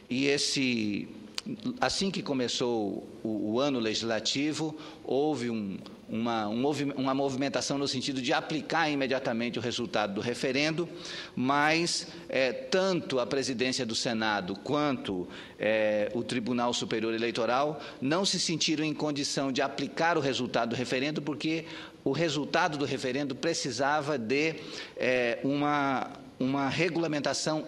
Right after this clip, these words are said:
em lei. Porque, assim como havia sido mudado o, o horário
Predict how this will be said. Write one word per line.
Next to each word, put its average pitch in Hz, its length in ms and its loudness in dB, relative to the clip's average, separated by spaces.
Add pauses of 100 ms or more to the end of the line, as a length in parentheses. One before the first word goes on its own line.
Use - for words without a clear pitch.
em 185 240 2
lei. 113 580 0 (340)
Porque, 127 480 0 (160)
assim 139 460 2
como 131 420 0
havia 123 380 0
sido 110 480 -2 (340)
mudado 123 800 0 (140)
o, 120 380 0
o 117 80 2
horário 120 600 2